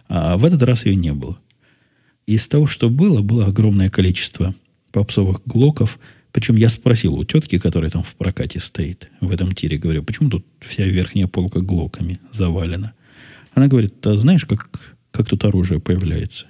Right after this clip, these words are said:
Я говорю: «Нет». Но она, она мне объяснила, что это люди, которые покупают, а потом возвращают. Очень мало использованные. Так вот, говорит, глоков таких возвращают очень много, поэтому их много и есть.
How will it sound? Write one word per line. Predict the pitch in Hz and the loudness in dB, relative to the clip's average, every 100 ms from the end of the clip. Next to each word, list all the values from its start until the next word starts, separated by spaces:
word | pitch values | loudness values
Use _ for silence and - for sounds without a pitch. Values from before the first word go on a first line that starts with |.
| - | -4
Я | 98 | 0
говорю: | 92 90 | 0 0
«Нет». | 92 85 85 - _ _ _ _ - _ _ - | 0 0 -2 -10 _ _ _ _ -20 _ _ -8
Но | 131 127 139 | 0 2 4
она, | 127 127 104 95 | 4 4 2 2
она | 90 117 | 2 4
мне | 160 143 | 6 6
объяснила, | 131 117 101 80 | 4 2 0 -2
что | - 95 | -2 -2
это | 92 | 2
люди, | 101 117 101 | 2 2 0
которые | - 85 92 85 | -2 -2 0 -2
покупают, | - 101 98 160 151 - | -4 -4 -2 0 0 0
а | |
потом | 92 120 117 | 0 2 2
возвращают. | 90 95 92 - 90 - - _ _ - | 2 0 0 -4 -8 -10 -18 _ _ -4
Очень | 127 - 101 | -2 0 0
мало | 95 85 78 | 2 0 0
использованные. | - - 87 87 90 76 95 95 _ _ _ _ _ | -4 -4 -2 0 -2 -4 -6 -8 _ _ _ _ _
Так | - 87 | -4 0
вот, | 147 | 0
говорит, | 147 107 113 - - | 2 4 2 0 0
глоков | 117 117 139 98 - | 4 4 4 2 0
таких | 92 - - - _ _ | -2 -2 -4 -6 _ _
возвращают | 104 101 95 104 95 | -2 0 0 2 0
очень | 90 - | 0 0
много, | 92 120 170 101 | 2 2 2 2
поэтому | - 143 104 98 | 2 2 2 2
их | 107 | 0
много | 104 101 104 | 0 2 2
и | 92 | 2
есть. | - - - | -2 -8 -14